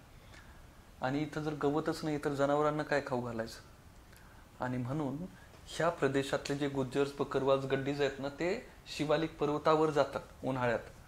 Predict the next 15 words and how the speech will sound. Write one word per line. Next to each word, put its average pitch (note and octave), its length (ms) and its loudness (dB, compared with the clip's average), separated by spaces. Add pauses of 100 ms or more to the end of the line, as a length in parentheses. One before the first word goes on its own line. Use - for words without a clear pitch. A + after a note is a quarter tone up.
(220)
जनावरांना B2 540 0
घेऊन B2 240 -6 (400)
चरवतात C3+ 440 0 (180)
आणि C3 180 -4
हिवाळ्यात C3 340 0
पुन्हा C#3 300 -2
खाली A#2 220 -4
येऊन A#2 180 -4
जातात. - 240 -6 (1300)
ह्याला B2+ 220 -2
आपण C3 180 -2
म्हणतो C3 380 -6 (280)
transhumans. B2 840 0
येस A#2+ 420 -6
विद्या, B2 260 -8